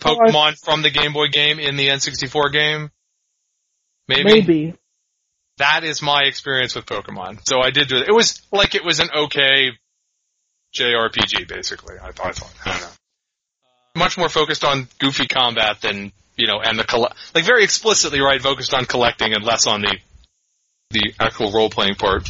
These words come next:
Speaker 2: Anyhow.
Speaker 1: Yeah, it's not you gotta level 'em all, Chris. It's you gotta catch 'em all.
Speaker 2: <laughs> Well, I, I, I meant that there's less story than usual.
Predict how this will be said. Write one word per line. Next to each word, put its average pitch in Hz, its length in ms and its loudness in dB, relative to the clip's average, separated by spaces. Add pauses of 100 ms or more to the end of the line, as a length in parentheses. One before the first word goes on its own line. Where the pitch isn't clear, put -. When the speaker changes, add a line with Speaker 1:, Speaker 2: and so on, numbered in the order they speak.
Speaker 2:
Anyhow. 120 300 0 (680)
Speaker 1:
Yeah, 240 200 6
it's 196 100 -6
not 294 260 6
you 247 140 2
gotta 240 240 6
level 208 540 6
'em 185 100 6
all, 185 220 8
Chris. 190 420 0
It's 185 160 2
you 196 80 4
gotta 233 240 4
catch - 400 -2
'em 165 160 2
all. 135 420 2 (380)
Speaker 2:
<laughs> - 320 -4 (1900)
Well, 170 440 6
I, 143 360 4
I, 147 160 0 (120)
I - 20 -2
meant 151 200 0
that 131 100 -10
there's 135 320 -2 (120)
less 139 520 0 (100)
story 131 540 0
than 113 180 -4
usual. 107 640 0